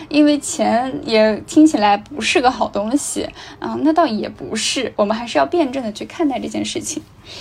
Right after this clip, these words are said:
因为赚钱呢，它确实有一点可以肯定的是，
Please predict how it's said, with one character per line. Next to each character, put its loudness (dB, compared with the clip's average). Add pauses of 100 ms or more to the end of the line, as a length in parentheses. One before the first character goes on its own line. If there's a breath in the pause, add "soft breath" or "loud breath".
(160 loud breath)
因 2
为 2
赚 4
钱 -2
呢， 0
它 2
确 -2
实 -2
有 -2
一 -4
点 0
可 -8
以 -6
肯 -10
定 -8
的 -6
是， -6